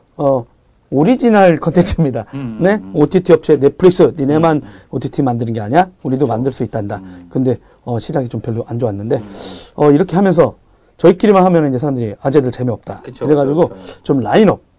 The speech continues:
Speaker 2: 음.
Speaker 1: 묻어가는 라인업 준비했죠. 그래서 외부 전문가들. 네, 근데 그분들은 봉변당한 겁니다.
Speaker 2: 그쵸.
Speaker 1: 갑자기 전화해가지고, "전화해."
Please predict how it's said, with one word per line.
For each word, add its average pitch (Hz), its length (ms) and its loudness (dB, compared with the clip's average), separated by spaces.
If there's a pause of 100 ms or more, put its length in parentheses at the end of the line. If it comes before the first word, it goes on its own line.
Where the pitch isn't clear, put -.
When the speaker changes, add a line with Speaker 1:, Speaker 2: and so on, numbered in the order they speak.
Speaker 2:
음. 104 340 -16
Speaker 1:
묻어가는 160 600 4
라인업 120 320 -2 (240)
준비했죠. 143 500 0
그래서 135 300 -2 (220)
외부 226 180 4
전문가들. 156 500 2 (320)
네, 147 220 0 (180)
근데 196 160 2
그분들은 208 480 4
봉변당한 202 460 4
겁니다. 107 360 -4 (120)
Speaker 2:
그쵸. - 140 -18
Speaker 1:
갑자기 208 500 4
전화해가지고, 143 640 4
"전화해." 147 400 0